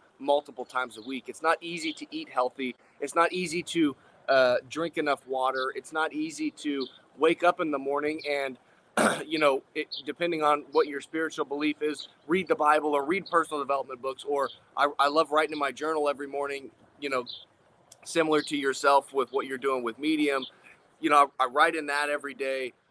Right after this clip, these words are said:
I've got, uh, I've got certain things that I do with,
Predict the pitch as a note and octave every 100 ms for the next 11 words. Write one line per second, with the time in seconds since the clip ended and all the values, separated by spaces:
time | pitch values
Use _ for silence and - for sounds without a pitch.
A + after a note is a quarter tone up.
0 | _ B2+ B2 D3 D3+ D3 D3 C3+ B2 A#2+
1 | - B2+ C#3 C#3 - E3 D#3+ C#3+ C3+ D3
2 | C#3+ C3 C3 B2+ A#2 C#3 C3+ B2 A#2+